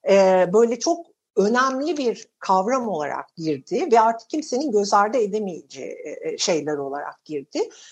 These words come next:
Ve hani hem bütün dünyada, e, ona koşut olarak da bence Türkiye'de de artık çalışma alanlarımızı, yani dava açma biçimlerimizi, e, olayları analiz etmemizi,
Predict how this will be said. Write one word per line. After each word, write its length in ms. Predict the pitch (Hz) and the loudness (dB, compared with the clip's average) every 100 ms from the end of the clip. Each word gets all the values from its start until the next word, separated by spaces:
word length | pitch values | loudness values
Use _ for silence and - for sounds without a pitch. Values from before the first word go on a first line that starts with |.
| _ | _
Ve 80 | 220 | 0
hani 220 | 233 262 247 | 2 2 2
hem 320 | 349 285 196 | 0 0 -4
bütün 300 | 233 370 330 | -2 -2 0
dünyada, 760 | 233 190 147 - - 214 311 294 165 | 0 -2 -6 -10 -6 -4 -4 -6 -8
e, 140 | - | -4
ona 240 | 196 240 269 | -2 -2 -2
koşut 320 | 262 - - | -4 -6 -4
olarak 420 | 185 160 147 - | -2 0 -2 -4
da 100 | 165 | -8
bence 320 | 151 147 147 | -6 -8 -12
Türkiye'de 720 | 151 - 262 - 165 143 - 214 | -10 -6 -6 -4 -4 -4 -6 -4
de 200 | 277 - - _ | -6 -6 -18 _
artık 440 | - 202 202 - - | -2 0 0 -8 -6
çalışma 560 | 247 226 - 269 247 | -4 -4 -4 -2 0
alanlarımızı, 1200 | 202 175 156 151 156 143 143 139 - 143 156 185 156 | 0 -2 -6 -6 -8 -8 -12 -12 -10 -8 -6 -8 -6
yani 400 | 160 156 160 180 | -6 -6 -4 2
dava 340 | 190 185 220 | 2 4 2
açma 360 | 196 - 214 196 | 2 -2 -10 -8
biçimlerimizi, 1040 | - 180 160 151 139 139 143 135 135 175 - _ _ 185 | -10 -8 -6 -8 -8 -10 -10 -10 -10 -12 -16 _ _ 0
e, 560 | 165 165 156 160 175 - | 0 0 -2 -2 -4 2
olayları 1040 | 196 214 214 214 208 226 220 233 226 214 - | 4 6 6 4 0 0 2 0 0 -2 -6
analiz 420 | 190 226 277 247 | -4 -2 0 0
etmemizi, 920 | 247 - 185 160 156 151 175 190 180 | -2 -6 -10 -8 -10 -8 -2 0 -2